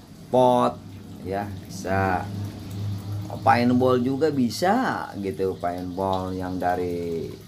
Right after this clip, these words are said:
plastik itu bisa kita gunakan paintball itu. Tapi kalau itu mengambang, baiknya kalau apa sih caranya dimasukkan ke dalam suatu saringan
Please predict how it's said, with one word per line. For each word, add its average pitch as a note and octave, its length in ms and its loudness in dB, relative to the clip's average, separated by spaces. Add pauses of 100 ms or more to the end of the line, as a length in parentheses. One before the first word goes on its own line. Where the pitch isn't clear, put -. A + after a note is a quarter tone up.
(420)
plastik F#2 400 -6
itu G2 240 -2
bisa F#2+ 400 -4 (600)
kita G#2 320 -2
gunakan G#2+ 760 -2
paintball F#2+ 540 -2
itu. F#2 480 -4
Tapi A#2+ 480 0
kalau G#2+ 240 -4
itu A2+ 240 -6
mengambang, G#2 880 0 (560)
baiknya B2+ 920 0 (140)
kalau G#2 240 2
apa B2+ 160 0
sih C3+ 160 -4
caranya G#2 560 0
dimasukkan G2+ 640 -2
ke G#2 100 -2
dalam F#2+ 380 -2
suatu F2+ 800 -4 (640)
saringan F#2 720 -2